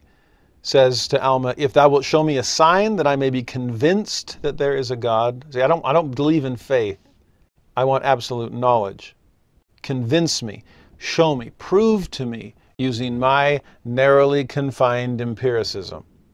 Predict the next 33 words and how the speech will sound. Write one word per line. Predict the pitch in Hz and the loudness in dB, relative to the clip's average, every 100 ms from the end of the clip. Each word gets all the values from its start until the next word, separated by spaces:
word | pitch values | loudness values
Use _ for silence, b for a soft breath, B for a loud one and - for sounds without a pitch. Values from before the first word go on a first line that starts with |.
| _ _ _ _ _ | _ _ _ _ _
Make | 123 135 139 | -2 -2 -2
every | 151 147 139 151 | -2 0 0 -2
paint | - 160 147 | -2 -4 -4
color | - 120 110 107 b b b _ | -4 -2 -2 -8 b b b _
tactile | - 147 - 151 123 123 120 117 | 2 2 2 2 2 2 0 -4
and | 147 131 113 | -8 -8 -8
scratch | - - 131 143 - | -8 -2 0 0 -2
and | 147 | -8
sniff | - 139 127 - _ B B B | -6 -4 -6 -8 _ B B B
so | - | -6
that | 135 127 | 0 2
I | 131 | 0
can | 139 135 | 0 -2
mix | 151 190 - | 0 0 -4
them | 190 180 | -8 -8
successfully | - 160 - 156 - - 123 127 | -8 -10 -2 -2 -2 -6 -6 -4
without | 120 127 147 | -4 -2 -2
having | - 135 143 160 | 0 -2 0 -2
to | - | -2
use | 139 131 127 120 | -6 -4 -6 -8
my | 110 107 - | -8 -8 -8
eyes. | 90 85 80 78 - _ _ _ _ _ _ | -6 -6 -8 -12 -16 _ _ _ _ _ _
Show | _ - 139 135 | _ -2 0 0
me | 127 | -4
a | 110 | -8
sign. | - 85 80 - _ _ _ _ _ _ _ _ _ | -8 -8 -12 -18 _ _ _ _ _ _ _ _ _
Then | - 131 | -4 0
I'll | 143 | 2
be | 143 139 | 2 0
convinced | 139 123 131 123 - | -4 -2 -4 -4 -12
of | 110 | -8
God's | 117 110 | -6 -6
power. | - 92 87 92 | -8 -8 -8 -10